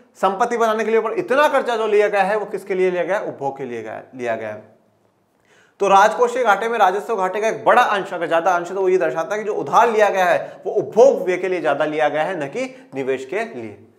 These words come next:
राजकोषीय घाटा किसी दिए गए वित्तीय वर्ष के दौरान कुल प्राप्तियों, उधार को छोड़कर, पर कुल व्यय की अधिकता को संदर्भित करता है। ये बात ही मैंने आपको बताई है कि राजकोषीय घाटा क्या बताता है कि कुल जो व्यय है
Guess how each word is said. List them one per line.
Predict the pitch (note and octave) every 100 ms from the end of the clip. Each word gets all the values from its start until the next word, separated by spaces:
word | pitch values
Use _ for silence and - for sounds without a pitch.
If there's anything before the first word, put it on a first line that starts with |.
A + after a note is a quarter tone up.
| _ _ _ _ - _ _ _ _ _ _ - - C3+
राजकोषीय | F#3 B3 - C#4 C#4 D4
घाटा | G#3+ A3 B3+
किसी | B3+ A3+ E3+
दिए | F3 A3+
गए | A3+ A3
वित्तीय | G3 G3+
वर्ष | A3 A3
के | A3+
दौरान | F#3+ G3 G3+
कुल | A#3+ C#4
प्राप्तियों, | C4+ F#3+ F#3 G#3+ G3
उधार | F3 D#3 F#3+
को | G3
छोड़कर, | F3+ E3 F3
पर | F3+ F3+
कुल | F#3 F#3
व्यय | E3+
की | E3 F#3
अधिकता | D3+ C3 C3 D3
को | D#3
संदर्भित | C3+ B2 B2 B2+
करता | C3 A2+ A#2+
है। | B2+
ये | C3
बात | B2 C3
ही | C#3+
मैंने | C3
आपको | B2 B2
बताई | A#2+ A#2 B2+
है | C3+
कि | - - C#3+
राजकोषीय | C#3 D#3 D#3 F3 - D#3+
घाटा | D3 E3
क्या | D#3 F3+
बताता | E3+ E3+ E3
है | F3 G3 - -
कि | G3+
कुल | F#3+ - C#4 A#3+ C#3 - - _
जो | C#3+ G#3 G3+ - - D3
व्यय | B2 G#3
है | G#3 E3+ G2+ -